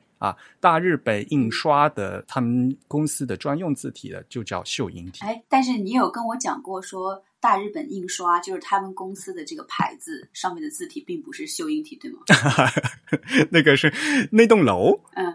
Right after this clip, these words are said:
Speaker 1: 就是它复原的这栋楼，那个大日本印刷，那个，那公司那个牌子，是那个、应该是某个 <laughs> 伟人帮他们题字题的，就是一个楷书，跟，就他们做成牌子挂在门上嘛，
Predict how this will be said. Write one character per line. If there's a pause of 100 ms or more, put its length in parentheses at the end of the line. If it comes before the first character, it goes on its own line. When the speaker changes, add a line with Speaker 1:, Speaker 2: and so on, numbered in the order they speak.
Speaker 1:
就
是
它
复
原
的
这
栋
楼，
那
个
大
日
本
印
刷，
那
个，
那
公
司
那
个
牌
子， (300)
是
那
个、 (140)
应
该
是
某
个 (380)
<laughs>
伟
人
帮
他
们
题
字
题
的，
就
是
一
个
楷
书，
跟，
就
他
们
做
成
牌
子
挂
在
门
上
嘛，